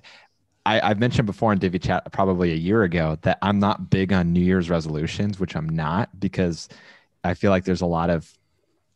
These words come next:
I don't know, hype around it, and then everyone f-, forgets that they even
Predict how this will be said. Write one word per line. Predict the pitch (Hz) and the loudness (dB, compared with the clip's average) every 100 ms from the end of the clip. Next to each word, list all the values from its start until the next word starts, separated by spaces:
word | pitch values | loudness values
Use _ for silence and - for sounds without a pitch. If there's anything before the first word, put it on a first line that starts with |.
| - | -8
I | 92 | -6
don't | 80 | -4
know, | 76 | -6
hype | 82 95 107 | -4 -2 0
around | 113 104 107 | 2 2 2
it, | 110 87 | 0 -2
and | 87 | -6
then | |
everyone | 87 87 85 85 82 80 - - _ _ _ | -4 -4 -2 -2 -4 -8 -20 -20 _ _ _
f-, | _ - - | _ -20 -20
forgets | - 98 78 92 - | -6 -6 -2 -2 -2
that | 101 82 | -4 -2
they | 92 87 | 0 0
even | 85 87 85 82 | 0 -2 -2 -4